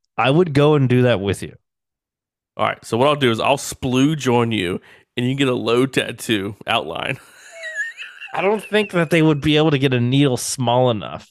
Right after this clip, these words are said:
Speaker 1: to cover the area, nor do I want that on me. <laughs>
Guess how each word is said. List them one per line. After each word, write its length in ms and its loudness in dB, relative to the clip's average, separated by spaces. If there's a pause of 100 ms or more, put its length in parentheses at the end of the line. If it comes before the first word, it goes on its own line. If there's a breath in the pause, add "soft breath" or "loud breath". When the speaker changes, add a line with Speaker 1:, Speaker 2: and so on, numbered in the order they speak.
Speaker 1:
to 80 -2
cover 720 -2
the 300 -8
area, 500 -2 (880)
nor 240 2
do 120 4
I 120 6
want 220 2
that 120 2
on 280 0
me. 280 -6
<laughs> 60 -10